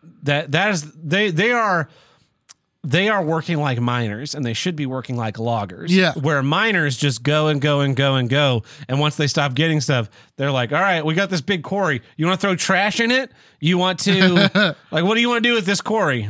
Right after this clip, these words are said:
Speaker 1: It's all, it's up to
Speaker 2: It's a,
Speaker 1: you."
Speaker 2: it's a landfill now.
Speaker 1: Yeah, it's a landfill now. We're gonna fill it with water and you can go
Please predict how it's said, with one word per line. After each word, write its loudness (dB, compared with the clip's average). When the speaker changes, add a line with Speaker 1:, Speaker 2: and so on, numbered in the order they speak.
Speaker 1:
It's -4
all, 2
it's -2
up 0
to 0
Speaker 2:
It's 4
a, 4
Speaker 1:
you." 4
Speaker 2:
it's 2
a -2
landfill 0
now. -8
Speaker 1:
Yeah, 2
it's -2
a -2
landfill 0
now. 2
We're 0
gonna 0
fill 0
it 2
with -2
water 0
and 0
you 0
can -2
go -2